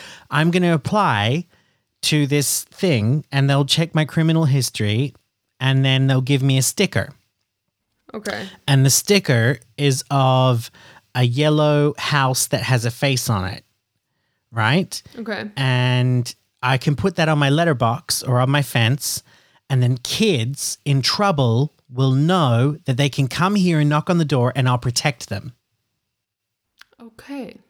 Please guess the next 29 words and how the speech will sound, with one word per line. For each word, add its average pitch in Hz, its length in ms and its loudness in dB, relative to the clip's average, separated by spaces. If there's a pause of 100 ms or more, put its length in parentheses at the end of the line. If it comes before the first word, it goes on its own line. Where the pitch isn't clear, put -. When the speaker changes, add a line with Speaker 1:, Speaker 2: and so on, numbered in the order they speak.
(800)
Speaker 1:
So 143 460 2
if 143 160 0
someone's 175 460 0
trying 165 400 2
to 160 160 0
abduct 127 380 0
them 135 140 2
from 139 180 0
a 131 80 2
van 117 280 2
or 117 80 4
something, 110 440 0
they 117 120 0
just 104 240 -2
look 123 240 0
for 147 160 0
this 143 160 2
sticker. 120 640 0 (220)
Speaker 2:
Yeah. 196 360 -8 (1300)
Speaker 1:
On, 131 360 2
on, 127 220 0
and 120 300 0
I 127 120 0
remember 135 320 2
in 120 160 -2
the - 140 -2
eighties 110 280 2
and 120 100 2
nineties, 110 420 0